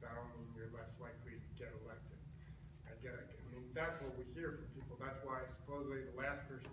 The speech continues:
who ran, the woman who ran, didn't get elected in prior. Um, and I sort of add in there, I think you're also smart for not running attack ads, even if politically, 'cause I've heard there, the attack ads in that instance actually backfired and called out the base of the other side.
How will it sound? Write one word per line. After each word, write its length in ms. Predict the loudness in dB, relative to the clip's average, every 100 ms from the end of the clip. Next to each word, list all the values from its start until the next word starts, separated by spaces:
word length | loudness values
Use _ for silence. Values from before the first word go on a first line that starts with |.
| -2
who 80 |
ran, 240 | 0 0 0 -2
the 80 |
woman 240 | -2 -2 -2
who 140 | -2
ran, 320 | -2 -2 0 -2 -2 -2 -2
didn't 240 | 0 0
get 160 | 0 -2
elected 400 | -2 -4 -4 -4
in 120 | -4 -6 -2
prior. 320 | -2 -2 -2 -4 -4 -4 -4 -4 -4 -4 -6 -2
Um, 360 | 2 2 2 -2 -4 -6 -6 -4 -4 -4 -4
and 160 | -2 -2
I 20 | 0
sort 200 | -2 -2
of 80 | -2 -2
add 160 | -2
in 80 | -2 -2
there, 240 | -2 -2 -2
I 60 | -2 0
think 160 | 0 2
you're 160 | 2
also 240 | 2 0 -4
smart 400 | -4 -4 -2 -2 -4
for 120 | -2
not 160 | -2 -2 -2
running 160 | -4 -4 -4
attack 240 | 0 0 0
ads, 240 | -2 -2 -2
even 160 | -2 -2
if 80 | -2 -4
politically, 400 | -4 -2 -2 -2 -2
'cause 120 | 0
I've 160 | 2 4
heard 240 | 4 4
there, 280 | 4 4 4
the 160 | 2 2
attack 320 | 4 4 4
ads 200 | 4 2
in 80 | 2
that 300 | 4 6 6
instance 360 | 4 0 -4 -4
actually 320 | -4 -2 -2 2
backfired 640 | 4 4 4 0 0 0
and 60 | -2 -2
called 280 | 0 2
out 200 | 4 4
the 80 | 4
base 280 | 6 6 4
of 80 | 6
the 120 | 10
other 240 | 12 10
side. 400 | 8 4 2 0